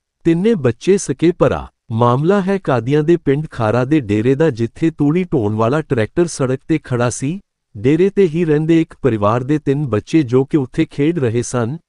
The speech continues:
ਬੱਚਿਆਂ ਵੱਲੋਂ ਟਰੈਕਟਰ ਦਾ ਸੈਲਫ ਦਬਾ ਦਿੱਤਾ, ਜਿਸ ਨਾਲ ਉਹ ਸਟਾਰਟ ਹੋ ਕੇ ਪਲਟ ਗਿਆ, ਜਿਸ ਕਾਰਨ ਤਿੰਨੇ ਬੱਚੇ ਟਰੈਕਟਰ ਥੱਲੇ ਆ ਗਏ, ਜਿਨ੍ਹਾਂ ਵਿੱਚੋਂ ਇੱਕ ਦੀ ਮੌਕੇ ਤੇ ਮੌਤ ਹੋ ਗਈ ਅਤੇ ਦੋ ਗੰਭੀਰ ਜ਼ਖਮੀ ਹੋ ਗਏ। ਬੱਚਿਆਂ ਦੀ ਉਮਰ ਪੰਜ ਸਾਲ,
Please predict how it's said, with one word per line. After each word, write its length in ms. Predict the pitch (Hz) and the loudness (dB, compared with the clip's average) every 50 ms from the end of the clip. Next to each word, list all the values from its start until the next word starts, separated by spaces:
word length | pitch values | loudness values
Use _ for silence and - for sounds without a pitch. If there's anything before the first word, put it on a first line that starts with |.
| _ _ _ _ _ _ - | _ _ _ _ _ _ -2
ਬੱਚਿਆਂ 420 | 107 117 123 - - 175 180 180 | 0 0 0 0 0 0 2 2
ਵੱਲੋਂ 300 | 160 135 131 139 156 175 | 2 2 2 2 2 0
ਟਰੈਕਟਰ 460 | 170 - 127 107 98 98 _ 135 127 123 | 0 0 -2 -2 -2 -2 _ -2 -2 0
ਦਾ 140 | 127 147 | 0 -2
ਸੈਲਫ 400 | 147 - - 120 101 92 110 123 - 123 | -2 -2 -2 -2 -2 -2 -2 -4 -6 -4
ਦਬਾ 280 | 107 104 104 117 131 139 | -4 -2 0 0 0 0
ਦਿੱਤਾ, 340 | 120 117 107 - - 139 | 0 -4 -4 -2 -2 -2
ਜਿਸ 280 | 131 107 113 117 - - | -2 -2 -4 -6 -4 -4
ਨਾਲ 220 | 139 131 139 147 | -4 -2 -2 -2
ਉਹ 100 | 151 156 | -2 -4
ਸਟਾਰਟ 440 | 147 - - 131 127 131 147 151 - | -4 -4 -4 -2 -2 -2 -2 -4 -4
ਹੋ 160 | 139 139 127 | -2 0 0
ਕੇ 160 | 117 - 147 139 | 0 0 -2 -2
ਪਲਟ 340 | - 131 120 123 143 - | 0 -2 -2 -2 -4 -4
ਗਿਆ, 320 | 156 143 131 117 101 95 113 - _ _ _ _ _ _ _ - | -2 -2 0 0 0 -2 -6 -12 _ _ _ _ _ _ _ -4
ਜਿਸ 220 | 135 160 185 - | 0 0 0 0
ਕਾਰਨ 360 | - - 139 135 139 165 185 175 | 0 -2 -2 0 0 0 -2 -2
ਤਿੰਨੇ 320 | - 156 147 143 160 165 | -2 -2 0 0 0 0
ਬੱਚੇ 360 | 123 110 139 - - 156 151 | 0 0 -2 -2 0 -2 -2
ਟਰੈਕਟਰ 480 | 143 - 135 123 117 - - 180 180 160 | 0 0 -2 -2 -2 0 0 -2 -2 -2
ਥੱਲੇ 400 | - - 123 120 117 139 160 156 | -4 -4 -4 -2 0 0 0 0
ਆ 120 | 120 107 | 0 0
ਗਏ, 260 | 104 110 110 107 95 - _ _ _ _ _ _ _ _ - | -2 -2 -2 -2 -2 -6 _ _ _ _ _ _ _ _ -4
ਜਿਨ੍ਹਾਂ 360 | 120 139 139 139 135 151 156 | -2 -2 0 2 2 2 2
ਵਿੱਚੋਂ 360 | 139 143 135 - 165 160 143 | 0 -2 -2 0 0 2 2
ਇੱਕ 180 | 135 135 - 147 | 0 -2 -4 -6
ਦੀ 160 | 151 175 170 | -4 -2 -2
ਮੌਕੇ 380 | 139 120 113 110 - - 160 | 0 -2 -2 -2 0 0 0
ਤੇ 160 | 156 - 165 151 | 0 2 0 0
ਮੌਤ 380 | 123 113 117 123 143 147 - - | 0 0 0 0 -2 -2 -2 -2
ਹੋ 100 | 156 147 | -2 0
ਗਈ 240 | 131 147 147 151 135 | 2 2 2 2 2
ਅਤੇ 160 | - - 160 | 2 0 -2
ਦੋ 280 | 131 104 107 131 160 170 | -2 0 2 2 2 2
ਗੰਭੀਰ 480 | 151 147 139 123 113 110 113 143 156 | 2 0 0 0 0 0 -2 -2 -2
ਜ਼ਖਮੀ 440 | 143 131 120 - - 120 135 156 147 | 0 -2 -2 -2 -2 -2 -2 -2 0
ਹੋ 160 | 117 120 113 | 0 0 0
ਗਏ। 280 | 104 123 123 123 117 120 - _ _ _ _ _ _ _ - | 0 0 0 0 0 -4 -8 _ _ _ _ _ _ _ -2
ਬੱਚਿਆਂ 400 | 117 143 151 - - 190 185 185 | 0 0 0 2 2 2 2 2
ਦੀ 120 | 185 190 | 2 0
ਉਮਰ 320 | 175 139 123 120 143 147 139 | 0 0 2 2 2 0 0
ਪੰਜ 280 | - 135 123 123 131 | 0 -2 -2 -2 -4
ਸਾਲ, 420 | 135 - - 120 117 120 113 107 | -6 -6 -4 -2 -2 -2 -2 -4